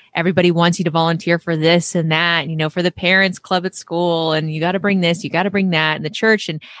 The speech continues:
everybody wants something from you. And it's hard to say no, 'cause especially, you know, the people pleaser side of us, it's like, we want to make people happy. We wanna keep people liking us. They're like, we don't wanna piss anybody off or ruffle any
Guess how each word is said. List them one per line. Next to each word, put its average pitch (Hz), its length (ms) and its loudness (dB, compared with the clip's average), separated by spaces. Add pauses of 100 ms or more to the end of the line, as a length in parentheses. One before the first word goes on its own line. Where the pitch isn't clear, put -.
(100)
everybody 226 640 4
wants 180 480 0
something 180 500 0
from 190 220 0
you. 180 180 2
And 156 140 0
it's - 160 -6
hard 202 340 0
to 208 80 2
say 165 360 2
no, 160 500 2
'cause 151 340 0 (340)
especially, 240 380 2
you 208 40 6
know, 190 100 6
the 175 100 2
people 190 380 -4
pleaser 170 400 -2
side 160 300 2
of 165 100 -2
us, 151 240 2
it's 156 100 -4
like, 156 160 -2
we 165 80 2
want 156 400 0
to 185 100 -2
make 156 300 0
people 151 300 -6
happy. 160 420 0
We 170 140 0
wanna 147 260 -2
keep 170 400 -10
people 180 880 2
liking 208 420 -2
us. 165 280 2
They're 202 260 2
like, 202 160 2
we 214 80 -2
don't 220 280 2
wanna 208 200 2
piss 208 300 -2
anybody 196 440 0
off 175 320 2
or 190 120 -4
ruffle 170 380 -2
any 180 180 0